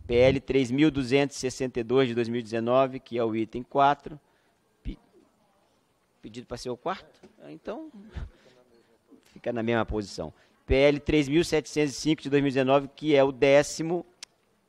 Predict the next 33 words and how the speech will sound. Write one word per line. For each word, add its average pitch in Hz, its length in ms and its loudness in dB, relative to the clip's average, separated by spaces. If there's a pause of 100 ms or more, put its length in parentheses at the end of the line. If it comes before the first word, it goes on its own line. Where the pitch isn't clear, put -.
(420)
pedindo 135 300 -2
para 139 100 -2
ser 143 140 -2
o 143 80 -2
quinto. 127 440 -2 (680)
P 127 80 -2
L 139 180 2
nove 147 220 6
mil 151 160 2
duzentos 143 300 0
e - 20 -20
trinta 135 240 -2
e - 20 6
oito 131 80 4
de 123 60 -6
dois 123 100 2
mil 123 80 -2
e 120 60 -4
dezessete, 127 420 -2
que 139 140 -2
é 135 40 4
o 139 80 0
sétimo, 143 460 0
pedindo 135 320 -8
para 135 140 -8
ser 135 120 -10
o 139 60 -8
sexto. - 500 -4 (2750)
Sete - 380 -12
mil 113 100 -8
duzentos 117 260 -14
e 135 60 -16
nove. 95 240 -14